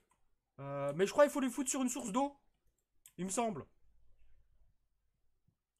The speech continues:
Ok, et ben voilà. En plus, j'avais besoin d'une torche de redstone. Ok. Euh, des grilles. Il me semble en avoir v-, vu.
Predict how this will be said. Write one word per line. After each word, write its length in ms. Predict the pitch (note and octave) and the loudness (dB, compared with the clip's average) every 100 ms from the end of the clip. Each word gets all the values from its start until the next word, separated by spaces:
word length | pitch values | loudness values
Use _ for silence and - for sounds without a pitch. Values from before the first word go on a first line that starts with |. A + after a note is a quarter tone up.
| _ | _
Ok, 120 | F#3+ G3 | -10 -8
et 400 | - _ - A#2+ | -10 _ -20 -12
ben 140 | A#2 | -10
voilà. 260 | D3 D4 - - _ _ _ _ _ _ - | -6 -6 -8 -20 _ _ _ _ _ _ -16
En 60 | |
plus, 140 | C3+ B3+ | -4 -2
j'avais 160 | A3+ | 2
besoin 220 | G#3 G#3+ G#3+ | 2 0 0
d'une 160 | A3+ | -2
torche 260 | C4 A3+ - | -4 -4 -4
de 80 | F3+ | -2
redstone. 500 | G3 G3+ - G#3+ - - - _ _ _ _ _ _ - G#2+ | -2 -4 -6 -6 -8 -18 -20 _ _ _ _ _ _ -20 -18
Ok. 220 | A2 F#3 D#4+ - - _ - - _ _ _ _ _ _ _ - | -10 -8 -8 -12 -20 _ -20 -20 _ _ _ _ _ _ _ -20
Euh, 800 | D3+ D3+ D3 D3 D3 D3 D3 C#3+ | -16 -12 -12 -10 -10 -8 -8 -6
des 180 | C3+ F3+ | -6 -4
grilles. 380 | G3 A#3 G#3+ - _ | -4 -4 -4 -10 _
Il 80 | D3+ | -12
me 60 | E3 | -10
semble 480 | - C4 C4+ A#3 G#3+ | -2 0 2 0 0
en 180 | A3 A3 | 0 -2
avoir 340 | F#3+ A3 F3 | -2 -4 -8
v-, 1500 | C#3+ C3+ C3 - - C3 C3 B2+ B2+ B2+ B2+ B2+ B2+ B2+ B2+ | -12 -20 -20 -20 -20 -20 -20 -20 -18 -18 -16 -16 -16 -16 -12
vu. 400 | B2+ D#3 C4 D#4 | -8 -2 -2 -2